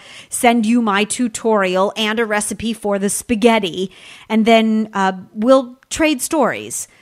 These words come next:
We'll swap. You tell me what you make. I'll tell you what I put it in and what a hit that dish was. There is something about this colatura that just cannot be beat. So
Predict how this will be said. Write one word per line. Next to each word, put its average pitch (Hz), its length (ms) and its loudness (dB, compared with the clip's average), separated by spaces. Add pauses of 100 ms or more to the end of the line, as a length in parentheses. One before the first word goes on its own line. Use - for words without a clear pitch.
(120)
We'll 262 140 4
swap. 226 540 0 (200)
You 196 180 -4
tell 185 160 -6
me 185 140 -6
what 180 200 -6
you 285 140 0
make. 247 340 -6 (260)
I'll 208 140 0
tell 202 200 -4
you 196 180 -4
what 196 140 -2
I 208 180 4
put 214 240 -6
it 196 120 -2
in 180 260 -4 (380)
and 202 460 -2
what 214 260 4
a 180 60 -2
hit 214 420 -4 (160)
that 202 320 2
dish 220 280 -4
was. 185 520 -4 (280)
There 254 140 2
is 233 120 2
something 269 600 -2
about 196 420 2
this 196 220 -4
colatura 202 760 -4
that 185 160 -6
just - 240 -6
cannot 196 420 -8
be 202 140 -6
beat. 175 360 -12
So 208 260 4